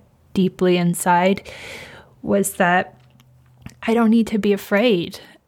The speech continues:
There's no, nothing to be afraid of. Like, all of our fears are in our mind. And, and my thing about not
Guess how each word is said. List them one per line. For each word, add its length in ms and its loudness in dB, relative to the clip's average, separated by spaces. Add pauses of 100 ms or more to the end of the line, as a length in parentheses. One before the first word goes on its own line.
There's 340 0
no, 400 2
nothing 420 2
to 140 -4
be 140 0
afraid 440 0
of. 480 -6
Like, 300 -4
all 240 2
of 140 0
our 140 4
fears 920 -2 (960)
are 140 -4
in 140 4
our 100 2
mind. 880 -2 (160)
And, 360 2
and 420 2 (680)
my 380 0
thing 420 0
about 440 0
not 400 0